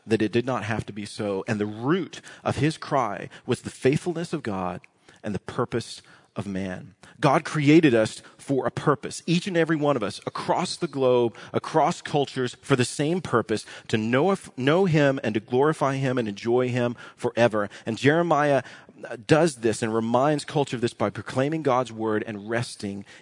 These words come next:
in that word. And it's the same today, that the prophetic voice looks like this. The, the greatest objection to Christianity that I face in, in New York City and that you're likely to face is just one that, um,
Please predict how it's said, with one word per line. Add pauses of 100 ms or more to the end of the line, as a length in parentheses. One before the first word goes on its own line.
in
that
word. (320)
And
it's
the
same
today, (1400)
that
the
prophetic
voice
looks
like
this.
The,
the
greatest
objection
to
Christianity
that
I
face (280)
in,
in
New
York
City (280)
and
that
you're
likely
to
face
is
just
one
that,
um,